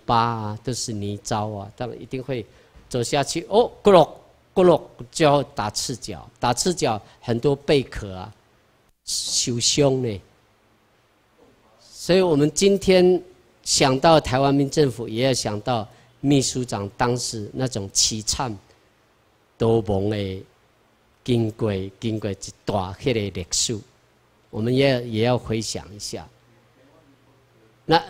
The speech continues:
但是到了他没办法走的时候，他就撑着，用手帕呢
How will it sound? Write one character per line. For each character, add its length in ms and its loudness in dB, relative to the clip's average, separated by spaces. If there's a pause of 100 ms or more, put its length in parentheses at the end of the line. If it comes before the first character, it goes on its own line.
(140)
但 240 10
是 320 2 (520)
到 240 10
了 400 8 (1120)
他 160 6
没 180 12
办 200 8
法 100 10
走 300 6
的 100 6
时 140 4
候， 340 6 (380)
他 160 -4
就 280 2
撑 340 6
着， 280 4 (280)
用 200 8
手 280 4
帕 280 4
呢 260 -2